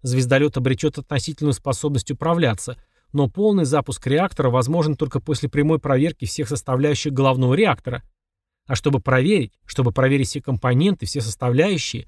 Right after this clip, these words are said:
все контуры циркуляции, все, все, для этого требуется, чтобы...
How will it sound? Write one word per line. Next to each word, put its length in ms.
все 220
контуры 360
циркуляции, 800
все, 480
все, 340
для 180
этого 180
требуется, 460
чтобы... 420